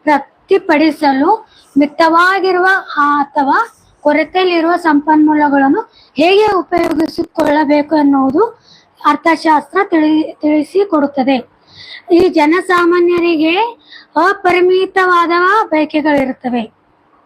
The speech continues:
ಆದರೆ ಸಂಪನ್ಮೂಲ ಏನಿದೆ ಮಿತವಾಗಿದೆ. ಅಪರಿಮಿತವಾದ ಬಯಕೆಗಳಲ್ಲಿ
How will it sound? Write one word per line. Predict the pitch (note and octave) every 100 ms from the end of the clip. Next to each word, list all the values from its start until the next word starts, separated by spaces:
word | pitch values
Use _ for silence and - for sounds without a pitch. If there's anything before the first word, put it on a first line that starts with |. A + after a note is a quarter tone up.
| _ _ D#4+
ಆದರೆ | E4 E4 F#4
ಸಂಪನ್ಮೂಲ | F#4 D#4 D#4 F4+ F4+ F4+ F4+
ಏನಿದೆ | F4+ F4 D#4+ D#4+ A4+ B4+ _ - _ D4
ಮಿತವಾಗಿದೆ. | D#4 E4 D#4+ E4 C#4+ C#4+ D4 A#3 - - - - -
ಅಪರಿಮಿತವಾದ | F4 G4+ - E4+ F4+ F#4 F#4 F#4+ F#4 F4 F4
ಬಯಕೆಗಳಲ್ಲಿ | D4 D4+ D#4 D#4+ E4 D4+ C#4+ C#4 C4+ G4+ A#4